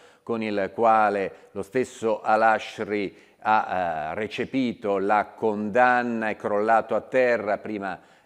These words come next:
in corte d'assise, poi nell'atrio del tribunale, sorretto dalle guardie carcerarie. Alla, eh, se-, alla lettura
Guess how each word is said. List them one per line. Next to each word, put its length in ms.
in 260
corte 280
d'assise, 520
poi 160
nell'atrio 480
del 260
tribunale, 540
sorretto 840
dalle 260
guardie 760
carcerarie. 1300
Alla, 1300
eh, 60
se-, 280
alla 220
lettura 420